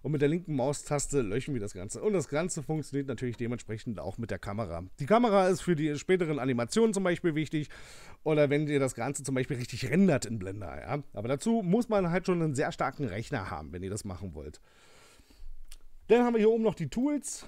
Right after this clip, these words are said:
ne, wo wir das gleiche ja nochmal haben mit, äh, Translate, Rotate, Scale, Mirror. Mirror ist, spiegelt das Ganze halt, ne.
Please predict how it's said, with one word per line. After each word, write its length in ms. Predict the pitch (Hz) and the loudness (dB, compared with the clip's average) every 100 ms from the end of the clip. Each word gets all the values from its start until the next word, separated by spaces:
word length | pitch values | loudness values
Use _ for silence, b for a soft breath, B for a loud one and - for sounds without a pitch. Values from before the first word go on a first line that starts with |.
| - | -10
ne, 360 | 160 190 202 170 - | -2 2 2 0 -2
wo 160 | 175 | 0
wir 100 | 180 | 2
das 140 | 170 - | 0 -2
gleiche 640 | 120 156 175 170 190 180 | -6 -2 0 0 0 0
ja 140 | 175 | 0
nochmal 360 | 165 202 208 190 | 0 -2 -2 0
haben 260 | 180 185 175 | 0 -2 -2
mit, 200 | 139 - | -4 -2
äh, 320 | 131 139 135 | 0 0 -2
Translate, 720 | - 139 139 143 165 147 117 | -4 -6 -2 0 0 -2 -4
Rotate, 580 | 127 123 156 156 143 - | -4 -2 -2 -2 -6 -10
Scale, 520 | - 143 156 165 160 | -6 -2 0 0 -2
Mirror. 500 | 139 156 185 185 185 B B B - | -2 -2 0 0 -2 B B B -2
Mirror 320 | 175 175 156 | 0 2 2
ist, 260 | 170 - - | 0 -4 -6
spiegelt 540 | - - 202 220 208 190 | -6 0 4 6 6 6
das 160 | 175 | 2
Ganze 420 | 165 160 180 170 | -2 -4 -4 -4
halt, 260 | 160 160 147 | -2 -2 -2
ne. 240 | 135 147 | -2 -4